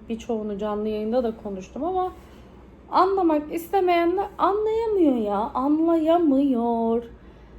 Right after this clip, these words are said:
Benim bir mahkeme heyeti olmadığımı anlayamıyor. Benim yani çocuk verme, alma yetkim olmadığını, artık ben midem bulanıyor. Aynı cümleden var ya, tiksindim. Ben mahkeme değilim.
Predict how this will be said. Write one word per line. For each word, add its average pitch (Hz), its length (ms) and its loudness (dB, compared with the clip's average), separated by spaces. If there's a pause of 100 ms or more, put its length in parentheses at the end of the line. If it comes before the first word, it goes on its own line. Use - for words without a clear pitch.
(180)
Benim 320 360 4
bir 277 120 4
mahkeme 240 600 0
heyeti 220 360 0 (120)
olmadığımı 254 680 0
anlayamıyor. 214 840 0 (100)
Benim 269 400 0 (460)
yani 247 340 2
çocuk 233 380 -4
verme, 226 300 2
alma 214 400 -2
yetkim 214 460 -2
olmadığını, 226 420 -2
artık 247 240 0
ben 277 140 2
midem 226 400 2
bulanıyor. 208 280 0
Aynı 262 380 4
cümleden 233 480 -4
var 254 100 -4
ya, 208 80 -4 (180)
tiksindim. 233 1080 0 (1160)
Ben 285 160 2
mahkeme 294 560 0
değilim. 262 540 -2